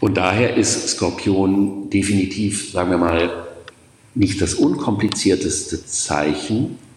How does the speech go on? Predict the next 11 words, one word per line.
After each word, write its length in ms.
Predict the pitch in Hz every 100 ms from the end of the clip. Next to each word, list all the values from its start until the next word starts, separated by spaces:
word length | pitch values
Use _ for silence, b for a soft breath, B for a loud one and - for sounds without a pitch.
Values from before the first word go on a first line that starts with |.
| - -
aber 200 | 80 87
es 140 | -
ist 400 | 85 - - -
eins 220 | 92 90
der 100 | 92
wichtigsten 480 | 104 - - - 82
Zeichen. 400 | - 67 65 - - - - - - - - - -
Ohne 240 | 98 107
das 640 | 101 101 - - - - 95
nichts 840 | 95 95 - - - - - - -
von 640 | - 87 82 80 82 80